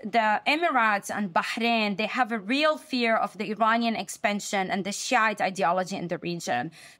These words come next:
We saw this in the Bahrain, for instance, in the execution of a Shiite sheikh who is considered a leader. So, uh, the Emirates' response and the Bahrain's response is purely a response against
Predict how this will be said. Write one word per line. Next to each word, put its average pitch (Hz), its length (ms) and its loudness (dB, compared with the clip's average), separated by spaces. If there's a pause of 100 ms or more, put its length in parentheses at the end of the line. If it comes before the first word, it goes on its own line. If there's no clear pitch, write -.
We 277 220 -2
saw 269 260 2
this 262 220 -2
in 247 100 0
the 220 80 0
Bahrain, 247 460 0
for 208 140 0
instance, 233 420 -4
in 196 160 -6
the 190 100 0
execution 214 760 -4
of 190 120 -4
a 214 40 -6
Shiite 214 520 0
sheikh 240 400 2
who 233 100 -4
is 208 140 -4
considered 208 580 -4
a 196 60 -2
leader. 214 580 0 (320)
So, 294 460 2 (220)
uh, 233 120 0
the 247 120 0
Emirates' 302 760 2
response 220 760 0
and 214 140 -4
the 208 60 -4
Bahrain's 262 680 -2
response 220 580 -2
is 220 180 -8
purely 339 500 0
a 233 40 2
response 247 640 -2
against 240 640 -2